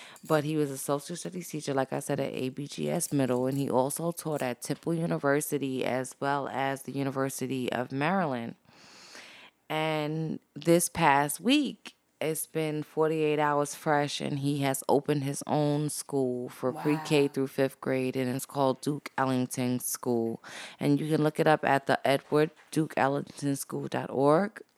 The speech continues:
Speaker 1: And I'm proud of this man because he's been, um, he's been in the education system for over twenty-three years.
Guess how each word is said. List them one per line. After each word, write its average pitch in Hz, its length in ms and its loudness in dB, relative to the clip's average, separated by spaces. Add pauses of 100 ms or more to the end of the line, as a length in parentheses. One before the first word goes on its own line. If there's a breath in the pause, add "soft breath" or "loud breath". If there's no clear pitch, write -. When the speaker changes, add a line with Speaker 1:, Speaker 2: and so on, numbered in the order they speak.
(920 loud breath)
Speaker 1:
And 151 500 0 (580)
I'm 262 300 4
proud 247 320 2
of 214 100 0
this 170 220 2
man 117 440 -2
because 151 440 -4
he's 170 220 -6
been, 160 320 -2
um, 135 720 -2
he's 175 160 -8
been 165 180 -4
in 151 100 -4
the 147 120 -6
education 147 640 -4
system 143 500 -6
for - 200 -4
over 139 180 0
twenty-three 139 560 -4
years. 143 640 -4